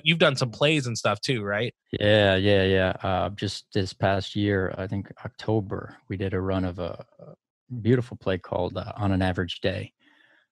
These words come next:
Speaker 2: We're thinking about doing it. We were invited to do it at a, the Fringe Festival here in L A, and, and that got shut down because of, you know,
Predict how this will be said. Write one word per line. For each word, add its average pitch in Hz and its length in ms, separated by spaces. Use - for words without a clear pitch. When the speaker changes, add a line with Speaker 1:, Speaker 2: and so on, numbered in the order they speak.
Speaker 2:
We're 104 120
thinking 104 220
about 95 340
doing 95 360
it. 92 160
We 95 100
were 92 120
invited 90 340
to 90 140
do 90 260
it 90 80
at 87 120
a, 92 120
the 104 180
Fringe 95 380
Festival 101 580
here 92 160
in 90 60
L 87 160
A, 87 200
and, 87 260
and 90 160
that 87 120
got 95 200
shut 92 240
down 92 240
because 90 340
of, 90 240
you 90 80
know, 92 220